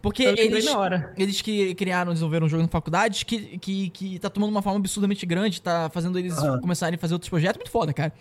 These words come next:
Speaker 1: Depois eu te passo o nome pra você. Inclusive,
Speaker 3: Tá
Speaker 1: se
Speaker 3: bom.
Speaker 1: você gosta de jogar jogo cooperativo local, com a sua mulher e
Speaker 3: Gosto.
Speaker 1: tal, gosta? Vou te indicar, é
Speaker 3: Gosto.
Speaker 1: muito, muito foda. É Space Lines, é, from Out, como que é, ô Norton?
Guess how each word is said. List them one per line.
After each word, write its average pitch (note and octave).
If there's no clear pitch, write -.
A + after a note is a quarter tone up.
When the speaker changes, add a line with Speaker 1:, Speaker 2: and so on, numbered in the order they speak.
Speaker 1:
Depois G#3+
eu -
te -
passo A#3+
o G#3+
nome E3
pra E3+
você. F3+
Inclusive, G#3
Speaker 3:
Tá A#3+
Speaker 1:
se A3
Speaker 3:
bom. A3
Speaker 1:
você A3
gosta G3
de F3
jogar F#3
jogo F3
cooperativo E3
local, F3+
com E3
a -
sua D#3+
mulher E3
e -
Speaker 3:
Gosto. F3+
Speaker 1:
tal, -
gosta? A#3
Vou F#3
te A3+
indicar, G#3+
é G3
Speaker 3:
Gosto. A3+
Speaker 1:
muito, F3+
muito C4+
foda. F#3+
É F#3
Space -
Lines, A3+
é, F3
from A3+
Out, A#3
como G#3
que A#3
é, C#4+
ô F#3+
Norton? E3+